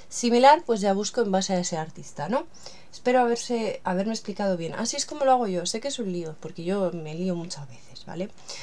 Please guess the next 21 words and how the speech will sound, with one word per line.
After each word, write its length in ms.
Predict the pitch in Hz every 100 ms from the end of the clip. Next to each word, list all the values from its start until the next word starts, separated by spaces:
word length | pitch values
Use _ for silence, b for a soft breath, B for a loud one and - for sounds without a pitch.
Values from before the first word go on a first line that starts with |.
| B B B - -
Y 800 | 214 208 202 202 196 190 185 180
tal, 160 | 160 160
pero 220 | 170 185
bueno, 180 | 190 165
ahora 200 | 190 262
vamos 260 | 302 302 294
a 60 |
ir 40 | 285
a 60 |
AliExpress 680 | 277 196 - 269 247 233 - - - - - - - - - - - - - - - B B B B -
y 60 | 262
vamos 180 | 311
a 60 | 294
buscar, 400 | 262 - 277 269 - - - - - - - - - - - - - - - - - -
bueno, 240 | 214 170
voy 100 | 202
a 60 | 262
buscarlo 360 | 262 285 277
en 100 | 226 185
HomeFan, 400 | 190 170 160 156
¿vale? 240 | 165 175